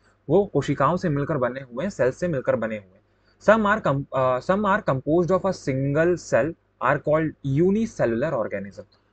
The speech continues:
तो जो कुछ जीव है, कुछ organism है, वो एक single cell से मिलकर बने हुए हैं,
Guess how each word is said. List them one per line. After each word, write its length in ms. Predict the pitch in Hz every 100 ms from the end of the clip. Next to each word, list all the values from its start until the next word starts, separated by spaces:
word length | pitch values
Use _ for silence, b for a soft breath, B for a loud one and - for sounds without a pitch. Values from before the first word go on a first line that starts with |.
| _ -
तो 100 | 196
जो 100 | 240
कुछ 300 | 247 262 208
जीव 280 | 160 185
है, 180 | 139 - _ _ _ _ _ _ -
कुछ 180 | 233 185
organism 560 | 131 123 143 170 127
है, 60 | 104 _ _ -
वो 100 | 170
एक 80 | 208
single 300 | - 156 170
cell 200 | 170 139
से 140 | - 147
मिलकर 340 | 117 110 139
बने 240 | 113 113
हुए 240 | 131 135 139
हैं, 220 | 196